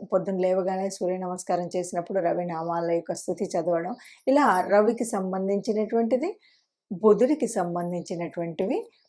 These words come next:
మనం శ్లోకాలు చదువుకోవడం. బుధుడు రవి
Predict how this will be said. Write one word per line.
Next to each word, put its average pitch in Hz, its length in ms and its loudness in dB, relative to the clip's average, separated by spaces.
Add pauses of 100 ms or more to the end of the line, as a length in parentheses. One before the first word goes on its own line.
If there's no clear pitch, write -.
మనం 170 260 -4
శ్లోకాలు 196 680 0
చదువుకోవడం. 170 500 -2
బుధుడు 226 560 2 (340)
రవి 180 400 2